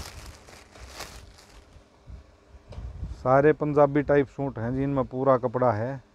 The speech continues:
पूरी पटियाला सलवार बनेगी और पूरा चौड़ा पन्ना कपड़ा हो जी। कृपाली branded चीज़ है जी। Branded में आपने पता है, customer branded में कपड़ा ही पूरा आवे है और बढ़िया भी आवे है।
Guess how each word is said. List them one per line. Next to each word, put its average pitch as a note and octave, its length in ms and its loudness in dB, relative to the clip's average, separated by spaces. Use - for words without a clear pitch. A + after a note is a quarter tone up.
पूरी B2+ 240 0
पटियाला B2 460 2
सलवार A2 400 0
बनेगी A#2+ 460 -4
और A#2+ 160 -6
पूरा D3 520 6
चौड़ा D3 360 0
पन्ना C#3+ 340 0
कपड़ा A2+ 280 -2
हो D#3 140 6
जी। C3+ 100 0
कृपाली C3+ 460 -2
branded C3+ 460 0
चीज़ B2 220 -6
है G#2+ 120 -8
जी। C#3 200 -10
Branded C3 400 0
में C#3 100 2
आपने C3 300 0
पता B2 280 -2
है, B2+ 80 0
customer B2+ 420 0
branded B2 380 2
में B2+ 140 2
कपड़ा A#2+ 260 2
ही B2 100 6
पूरा B2 240 2
आवे C3+ 180 6
है C3 60 0
और C3+ 80 2
बढ़िया B2+ 340 0
भी G2 140 0
आवे F#2+ 220 -2
है। F#2 160 -10